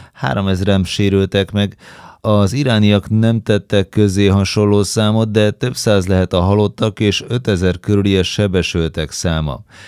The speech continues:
Izrael terveket készít a légtér teljes megnyitására, már most is sokan térnek haza külföldről. Irak és Irán is megnyitotta a légterét, úgy tűnik, nem számítanak újabb támadásokra.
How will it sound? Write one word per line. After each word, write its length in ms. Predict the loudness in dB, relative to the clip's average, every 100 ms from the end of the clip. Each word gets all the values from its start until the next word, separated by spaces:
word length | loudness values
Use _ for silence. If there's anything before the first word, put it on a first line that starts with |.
| -20 -16
Izrael 500 | -8 -4 0 0 -2
terveket 640 | -2 -2 -2 -2 -2 -6 -6
készít 520 | -6 -6 -4 -4 0
a 120 | 2
légtér 500 | 2 0 -2 -2 -2
teljes 440 | -2 -6 -4 -4 -4
megnyitására, 960 | -4 -2 -4 -2 -4 -2 -2 0 -2 -6 -20 _
már 280 | -4 -4 -2
most 220 | -4 -6
is 100 | -6
sokan 440 | -6 -6 -2 -2
térnek 420 | -2 -2 -2 -4
haza 380 | -4 -4 -2 -4
külföldről. 880 | -2 -2 -2 -2 0 0 0 0 -2 -8 -20 -20 _
Irak 420 | -4 -2 -2 -2
és 200 | -2 -2
Irán 360 | -4 -4 -2 -2
is 200 | -4 -4
megnyitotta 720 | -4 -2 -2 -4 -6 -4 -2
a 40 |
légterét, 600 | -2 -4 -2 0 0 -2 -6
úgy 200 | -6 -4
tűnik, 300 | -4 -4 -4
nem 220 | -4 -4
számítanak 800 | -4 -2 -2 -2 -4 -4 -6 -6
újabb 300 | -6 -4 -6
támadásokra. 960 | -6 -6 -4 -4 -4 -6 -8 -10 -12 -14